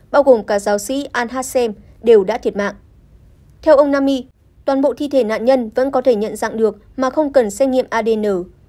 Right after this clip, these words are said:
Trực thăng gặp nạn là một trong ba trực thăng chở các quan chức Iran trở về sau khi dự lễ khánh thành một con đập nằm ở biên giới giữa Iran và Azerbaijan hôm mười chín tháng năm. Trong khi hai chiếc còn lại trở về an toàn, trực thăng chở Tổng thống Raisi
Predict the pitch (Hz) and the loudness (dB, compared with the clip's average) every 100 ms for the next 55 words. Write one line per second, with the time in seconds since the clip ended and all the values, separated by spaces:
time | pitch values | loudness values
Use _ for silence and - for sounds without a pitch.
0 | - - - _ _ - 277 294 269 254 | -20 -20 -20 _ _ -8 -4 0 0 0
1 | 226 226 - _ - 269 262 269 - 294 | -2 -2 -4 _ -4 0 4 2 2 -2
2 | 277 277 254 - 269 254 - 202 240 247 | 0 -2 -4 -6 -4 -4 -4 -6 -4 -4
3 | 226 285 277 240 233 233 220 196 202 202 | -6 -8 -8 -6 -2 -2 -4 -4 0 0
4 | 180 - _ - - 277 269 240 208 226 | -2 -8 _ -6 -2 -2 -2 -6 -2 -2
5 | 254 247 240 269 233 208 233 247 226 208 | 0 -4 -2 -2 -2 -2 -2 0 0 -2
6 | - 254 233 220 208 269 247 226 226 - | -4 -6 0 0 0 -2 0 0 0 -4
7 | 254 247 240 220 202 190 220 247 247 220 | -2 0 0 0 -4 -2 -2 -2 -2 -2
8 | 220 226 208 220 196 175 196 202 226 226 | -2 -2 -2 -4 -4 -6 -6 -6 -4 -6
9 | 202 - - _ _ - _ _ - 254 | -6 -16 -20 _ _ -20 _ _ -2 0
10 | 262 254 233 226 311 269 220 233 - - | 0 0 0 -2 -2 0 2 2 0 -2
11 | 208 202 254 254 220 190 - - - _ | 0 0 -2 -2 -2 -2 -10 -20 -20 _
12 | 294 277 294 277 269 220 208 202 214 240 | -8 -6 -4 -4 -4 -4 -6 -4 -4 2
13 | 254 240 285 262 | 2 2 -4 -6